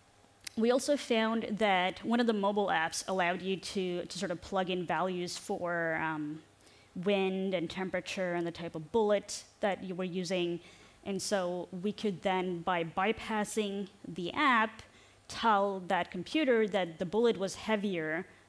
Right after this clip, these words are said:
than it really was, which means that when it tries to calculate when to release the trigger, um, it has the wrong numbers to start off with, and we can cause you to, like, misfire two and a half feet to the left or to the right.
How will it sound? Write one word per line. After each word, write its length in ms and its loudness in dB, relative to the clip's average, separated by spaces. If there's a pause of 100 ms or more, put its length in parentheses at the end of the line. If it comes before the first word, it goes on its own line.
than 160 0
it 140 -2
really 260 0
was, 600 2
which 220 -2
means 360 -2
that 260 0 (340)
when 160 0
it 120 0
tries 320 0
to 160 -4
calculate 800 0
when 160 -2
to 160 -8
release 340 -6
the 120 -6
trigger, 600 2 (380)
um, 400 0 (240)
it 120 0
has 220 2
the 80 -2
wrong 260 0
numbers 440 -2
to 80 -8
start 240 -4
off 240 0
with, 400 -2
and 200 -2
we 80 -4
can 160 -6
cause 320 -4
you 80 -6
to, 120 -10
like, 180 -4
misfire 920 0 (460)
two 120 -4
and 100 0
a 40 0
half 180 -4
feet 300 -8
to 100 -8
the 100 -2
left 580 0
or 380 -6 (140)
to 100 -4
the 80 -2
right. 200 -6